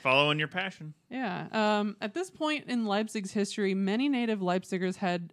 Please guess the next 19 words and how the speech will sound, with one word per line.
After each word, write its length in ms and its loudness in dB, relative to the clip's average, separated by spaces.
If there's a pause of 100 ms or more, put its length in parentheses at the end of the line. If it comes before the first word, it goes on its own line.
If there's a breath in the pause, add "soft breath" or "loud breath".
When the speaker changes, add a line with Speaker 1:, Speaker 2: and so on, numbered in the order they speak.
(120)
Speaker 2:
uh, 300 0 (180)
never 520 2
tasted 400 -2
the 60 2
specialty 480 -2
brew. 420 0 (360 soft breath)
Some 420 2
were, 320 2 (100)
um, 540 -2 (380)
put 180 4
off 340 2
by 220 2
its 220 -8
funky 420 -6
aroma 500 -2
and 180 -2
the 40 0
sour 480 -4
lactis-, 560 -6